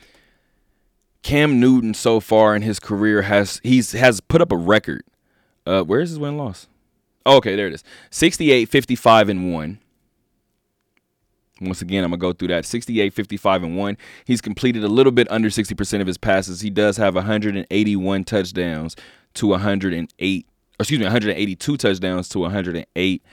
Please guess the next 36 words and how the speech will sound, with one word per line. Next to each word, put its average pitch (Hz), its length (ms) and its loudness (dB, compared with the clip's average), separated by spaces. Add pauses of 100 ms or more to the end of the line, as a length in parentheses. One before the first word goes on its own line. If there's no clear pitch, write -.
(380)
interceptions. 104 840 0 (760)
That 107 260 4
is 95 160 -2
good 101 240 2
for 95 260 2
a 87 60 -2 (480)
career 113 680 4
quarterback 104 500 4
rating 98 220 2
of 95 100 -4
eighty-six 107 460 0
point 90 320 -6
one. 101 380 -2 (380)
Last 117 360 4
year, 107 420 0
of - 120 -20
course, 98 340 -2
he 98 80 -8
only 92 160 -8
played 90 580 -2
in 85 120 -8
two 98 220 -2
games, 104 680 -2
lost 92 280 0
both 98 280 0
of 92 120 0
'em. 90 220 -8 (380)
Had 107 200 0
the 101 100 0
lowest 120 500 4
quarterback 107 360 0
rating 104 260 -2
of 95 80 -6
his 92 100 -8
career 104 420 -2
at 85 300 -4